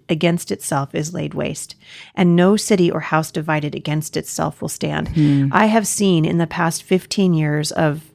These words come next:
Speaker 1: uh, working in full-time ministry with Jay, an absolute full-on assault against the American, uh,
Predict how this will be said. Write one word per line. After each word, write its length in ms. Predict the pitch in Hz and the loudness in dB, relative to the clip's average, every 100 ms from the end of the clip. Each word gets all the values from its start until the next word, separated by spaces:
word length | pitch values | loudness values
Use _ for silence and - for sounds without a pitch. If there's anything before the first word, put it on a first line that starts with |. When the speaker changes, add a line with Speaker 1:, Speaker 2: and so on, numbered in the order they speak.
| _ - | _ -10
Speaker 1:
uh, 240 | 151 147 - | -8 -8 -2
working 320 | 180 170 175 | -2 2 2
in 100 | 165 | 2
full-time 400 | 170 170 165 156 | 0 -2 -2 0
ministry 420 | 165 170 - 151 | 2 0 0 -2
with 160 | 143 139 | -2 -4
Jay, 360 | 165 151 143 - - - - | 0 0 0 -6 -18 -20 -4
an 140 | 170 - - | -2 0 0
absolute 520 | 185 - 170 151 - | 0 0 2 2 0
full-on 680 | - - 185 190 - 156 151 | -10 0 2 4 2 -2 -2
assault 600 | - - - 151 135 - | -4 -4 2 2 0 -4
against 320 | 147 143 139 | -4 -4 -4
the 40 | 151 | -4
American, 640 | 143 139 135 139 135 151 _ _ - | -2 -2 -2 -4 -4 -6 _ _ -6
uh, 140 | 151 | 0